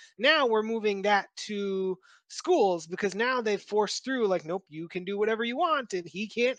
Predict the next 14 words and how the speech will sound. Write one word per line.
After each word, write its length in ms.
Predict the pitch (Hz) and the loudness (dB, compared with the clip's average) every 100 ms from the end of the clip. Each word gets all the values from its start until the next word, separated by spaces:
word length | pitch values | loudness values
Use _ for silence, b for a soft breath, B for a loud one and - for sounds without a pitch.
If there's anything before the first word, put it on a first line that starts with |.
| - | 0
help 240 | 311 - | 0 0
you 280 | 220 226 226 | -6 -6 -8
and 100 | 180 | -10
you 240 | 175 233 | -8 -8
just 200 | 226 233 | -8 -6
have 180 | 214 220 - | -4 -4 -2
to, 260 | 226 226 196 B B B B | -2 -2 -4 B B B B
it, 180 | 214 247 | -6 -2
it's 200 | 262 - | -2 4
God's 400 | 208 233 285 226 | 8 8 8 4
will," 520 | 359 381 294 269 247 - - | 8 12 12 12 8 0 -8
<laughs> 140 | - | 2
you 240 | 233 247 | 4 8
know? 180 | 247 262 | 10 10